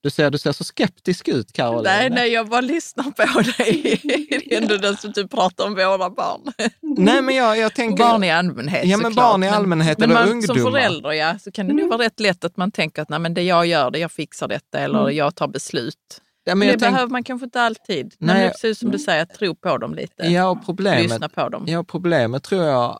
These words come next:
Speaker 1: om jag bara tittar på mig själv, är ju att jag kan ibland vara så här, det går snabbare om jag gör detta.
Speaker 2: Mm.
Speaker 3: Mm.
Speaker 1: Och så blir det lite kiss i sängen för att det hade varit bättre för dem om jag investerade den tiden och lärde dem det än att jag sparar tio minuter på att göra det själv.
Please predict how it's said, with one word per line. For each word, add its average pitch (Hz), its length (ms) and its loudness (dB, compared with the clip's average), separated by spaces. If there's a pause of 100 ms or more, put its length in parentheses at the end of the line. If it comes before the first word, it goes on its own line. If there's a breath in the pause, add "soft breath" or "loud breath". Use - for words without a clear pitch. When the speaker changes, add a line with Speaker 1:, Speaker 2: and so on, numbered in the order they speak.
(220)
Speaker 1:
om 151 100 0
jag 147 100 0
bara 147 120 2
tittar 131 220 -6
på 131 100 -12
mig 131 160 -2
själv, 139 560 -2
är 139 200 0
ju 127 100 2
att 127 180 0 (260)
jag 131 340 2
kan 143 140 -4
ibland 151 280 0
vara 123 100 2
så 110 80 -2
här, - 80 -6
det 123 120 -2
går 120 140 -2
snabbare 113 680 0
om 120 200 -4
jag 107 240 2
gör 101 220 0
detta. - 500 -6 (280)
Speaker 2:
Mm. 143 200 -2
Speaker 3:
Mm. 202 160 -4
Speaker 1:
Och 139 160 4
så 139 140 0
blir 139 260 2
det 123 80 2
lite 110 540 -2
kiss - 280 -10
i 107 40 -4
sängen 110 540 -4
för 110 300 -4
att 107 100 -4 (300)
det 127 80 0
hade 113 240 0
varit 113 160 -2
bättre 110 420 -4
för 113 200 -2
dem 120 400 -2
om 117 180 -4
jag 113 100 -2
investerade 113 760 -2
den 117 220 -2
tiden 98 600 -6
och - 180 -4
lärde 107 460 0
dem 104 320 -4
det - 100 -6
än 101 320 -6
att - 220 -6
jag 104 220 -2
sparar 98 360 2
tio 101 320 -2
minuter 101 400 -6
på 104 60 -4
att 104 100 -6
göra 113 180 -2
det - 80 -6
själv. - 300 -8